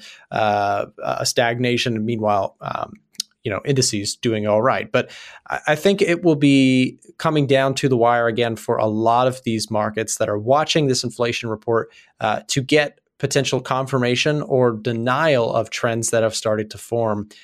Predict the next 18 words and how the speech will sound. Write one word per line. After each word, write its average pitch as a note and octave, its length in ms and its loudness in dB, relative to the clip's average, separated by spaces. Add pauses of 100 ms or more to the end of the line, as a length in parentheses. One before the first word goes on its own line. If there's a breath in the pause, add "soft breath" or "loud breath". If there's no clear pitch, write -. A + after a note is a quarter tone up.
(140 soft breath)
uh, G2+ 300 0
in A#2+ 160 -2
the A2+ 80 -4
new G#2+ 160 -2
year. G#2+ 360 2
Again, G#2+ 200 -2
I, A2+ 100 0
I A#2 140 -4
think C3 160 0
it's, - 260 -4 (100)
it's B2 320 -6
huge B2+ 340 0
because - 160 -14
it - 100 -16
kinda A2+ 180 -4
sets - 440 -2
things G#2+ 320 -2
up, D#3 260 -2